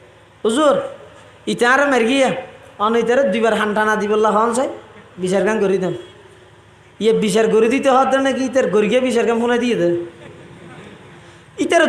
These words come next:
দুইবার হানটানা দিয়া ফুরিব না, দশ বার দিয়া ফুরিবি, তুই কে ঠিক করে আর ওটা? আয় বিচারক, আয় না ঠিক করে কেম?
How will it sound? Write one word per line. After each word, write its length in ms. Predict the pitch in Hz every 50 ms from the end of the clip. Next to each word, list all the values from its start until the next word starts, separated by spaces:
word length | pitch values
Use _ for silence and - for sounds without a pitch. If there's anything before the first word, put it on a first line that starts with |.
| 196
দুইবার 280 | 185 254 262 262 277 277 262
হানটানা 340 | 269 269 262 262 262 262 269 262
দিয়া 180 | 226 269 277 277 277
ফুরিব 180 | 269 277 277 294 320
না, 40 | 330 320 294
দশ 100 | 269 240 240
বার 140 | 262 269 208
দিয়া 160 | 208 262 269 254
ফুরিবি, 280 | 262 269 277 285 330 330 330 339 339 -
তুই 80 | 277 262
কে 100 | 320 349 349
ঠিক 100 | 349 349 349
করে 160 | 359 359 349 349
আর 80 | 339 349
ওটা? 180 | 349 359 349 190 - - - - - - - - - - - - - - - - 269 302
আয় 120 | 349 403 381 381
বিচারক, 360 | 330 302 349 330 330 320 285 320
আয় 100 | 339 381 392
না 80 | 392 381 359
ঠিক 100 | 370 349
করে 140 | 403 381 359 370
কেম? 200 | 330 302 254